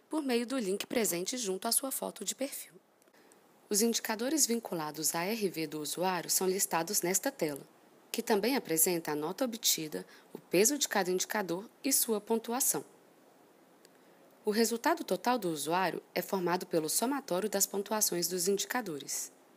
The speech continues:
Além disso, o sistema permite que o usuário consulte o resultado parcial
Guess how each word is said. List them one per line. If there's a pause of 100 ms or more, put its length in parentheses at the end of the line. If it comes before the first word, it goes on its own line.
(520)
Além
disso,
o
sistema
permite
que
o
usuário
consulte
o
resultado
parcial